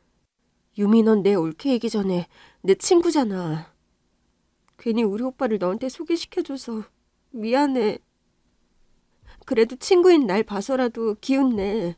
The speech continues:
그래, 네 옳게 말대로 니들 어릴 적부터 각별했잖아.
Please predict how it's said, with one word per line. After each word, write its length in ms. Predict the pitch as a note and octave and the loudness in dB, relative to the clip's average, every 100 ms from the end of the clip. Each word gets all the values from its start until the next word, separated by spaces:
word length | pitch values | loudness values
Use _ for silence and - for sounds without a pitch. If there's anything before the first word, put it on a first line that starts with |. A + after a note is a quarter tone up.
| - - - - _ _ _ _ _ _ _ _ | -12 -18 -20 -20 _ _ _ _ _ _ _ _
그래, 760 | - G#3 G#3+ F#3 G3 F#3+ D#3+ E3+ | -8 -2 2 2 2 0 0 2
네 140 | G#3+ | 4
옳게 320 | G#3+ A#3 B3 | 6 4 2
말대로 460 | A3+ G#3 G#3 G#3+ F#3+ - _ _ _ _ G3 | 2 4 4 2 -2 -6 _ _ _ _ -2
니들 240 | A3+ A#3 | 4 6
어릴 260 | G#3 A#3+ B3 | 6 4 2
적부터 400 | B3 A#3+ - G#3+ | 0 -2 -8 -6
각별했잖아. 1160 | G#3+ - A#3+ A3+ G#3+ G#3+ G3+ G3 F#3 F2 - | -6 -2 2 2 2 0 0 0 -2 -4 -10